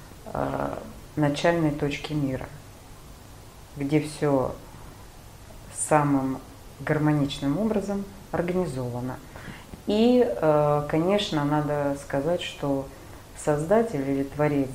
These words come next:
да, это тот, кто замыслил все. То есть замысел его здесь реализуется. И мы в его реальности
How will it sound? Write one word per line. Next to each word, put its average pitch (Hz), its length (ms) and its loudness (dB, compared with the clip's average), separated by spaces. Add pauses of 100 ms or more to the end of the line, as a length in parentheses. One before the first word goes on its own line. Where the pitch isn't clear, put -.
да, 156 280 -2
это 160 200 -2
тот, 214 360 2
кто 151 500 -2 (200)
замыслил 156 840 0
все. - 300 -10 (640)
То 160 80 2
есть 151 260 4 (160)
замысел 151 680 4
его 139 320 0
здесь 143 340 -2
реализуется. 139 840 -2 (440)
И 175 100 2
мы 247 460 6
в 147 140 2
его 180 380 6
реальности 175 760 0